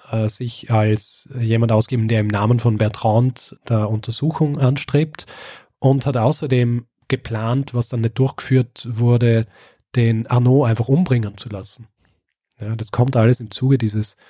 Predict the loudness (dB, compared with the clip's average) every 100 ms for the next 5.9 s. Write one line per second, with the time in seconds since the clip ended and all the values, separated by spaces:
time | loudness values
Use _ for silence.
0 | -20 -20 _ -14 -10 -10 -4 -4 0 -2
1 | -4 -4 2 2 2 0 -2 -2 -4 -4
2 | -8 -2 2 4 2 -2 -16 -20 _ -2
3 | 0 0 -2 -4 -2 0 0 -2 -4 -4
4 | -6 -4 -4 -4 -4 0 0 0 0 0
5 | -2 -12 -12 -8 -8 -8 -10 -12